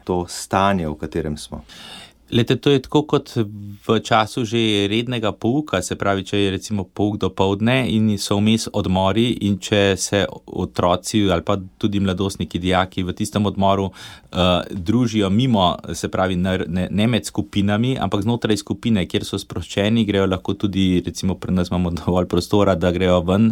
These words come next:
Speaker 2: eh, v park, v naravo. Potem seveda to vse, eh, na nek način omili te, na nek na-, morda ukrepe, ki so za marsikoga morda prestrogi ali pa preostri.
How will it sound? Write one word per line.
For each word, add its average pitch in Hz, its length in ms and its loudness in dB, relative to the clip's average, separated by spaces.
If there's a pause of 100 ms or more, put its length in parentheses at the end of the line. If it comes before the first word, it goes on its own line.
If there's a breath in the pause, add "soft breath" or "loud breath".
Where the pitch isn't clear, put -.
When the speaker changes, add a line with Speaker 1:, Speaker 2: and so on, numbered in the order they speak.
Speaker 2:
eh, 90 220 -2 (100)
v 85 160 -2
park, - 400 0
v 90 80 -2
naravo. 92 400 0 (480 loud breath)
Potem 123 240 0
seveda 110 320 2
to 131 160 0
vse, 123 320 0
eh, - 480 -10 (320)
na 95 160 0
nek 110 160 0
način 110 380 0
omili 110 480 2
te, 95 400 2 (180)
na 98 80 -4
nek 95 160 -6
na-, 92 220 -4
morda 95 560 2 (160)
ukrepe, 107 500 -2
ki - 180 -6
so 92 200 -4
za 90 300 0
marsikoga 87 600 -2
morda 85 340 -2
prestrogi 85 580 0
ali 73 100 0
pa 76 120 -2
preostri. - 760 -2